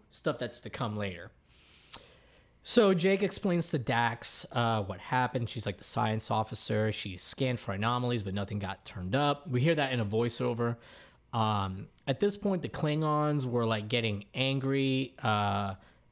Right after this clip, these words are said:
uh, about the Bajorans, and they had entered, and the Bajorans entered into a defense agreement with the Cardassians. So this is like if the Jews, like, five, not even, like, four year, two years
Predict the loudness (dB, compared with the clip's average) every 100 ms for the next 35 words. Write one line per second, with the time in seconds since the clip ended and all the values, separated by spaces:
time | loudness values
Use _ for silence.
0 | -8 -2 -2 -2 -6 -6 -6 -6 -10 -2
1 | 2 4 4 4 2 0 -2 0 2 0
2 | 0 0 -2 -2 -2 0 0 0 2 2
3 | 0 -2 -4 -2 -2 -2 -4 -6 -2 0
4 | 0 -2 0 0 0 -2 0 0 -2 -8
5 | -4 2 2 0 -6 -12 -4 0 2 2
6 | 2 2 -2 -8 -20 -20 _ -6 -2 -2
7 | 0 2 2 2 -2 -8 -2 -2 -2 -8
8 | -20 0 2 2 0 -8 -16 -16 -20 -12
9 | -2 0 2 2 0 -4 -8 -12 -20 -2
10 | 2 4 4 4 2 0 -6 -18 -20 -14
11 | 0 6 6 6 0 -4 -12